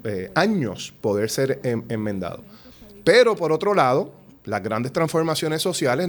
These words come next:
a veces no esperan por eso, por esos procesos y empiezan a darse de manera, eh, eh, más orgánica. ¿Qué va a pasar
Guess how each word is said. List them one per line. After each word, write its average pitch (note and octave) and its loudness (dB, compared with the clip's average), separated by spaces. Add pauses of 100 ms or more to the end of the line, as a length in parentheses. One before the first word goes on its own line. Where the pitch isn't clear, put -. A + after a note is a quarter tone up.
(120)
a A2 2
veces C3 2
no C#3 4
esperan C#3+ 4 (160)
por G#2+ 0
eso, C#3 0 (400)
por A#2 0
esos D#3 4
procesos G3+ 2
y C3+ 2
empiezan A#2+ 0
a D#3+ 4
darse A#2+ 2
de F3+ 2
manera, A#2+ 0
eh, G2+ -4
eh, F#2 -6 (480)
más A2 0
orgánica. B2 2
¿Qué D#3 4
va F#3+ 4
a F#3 -4
pasar D#3+ -2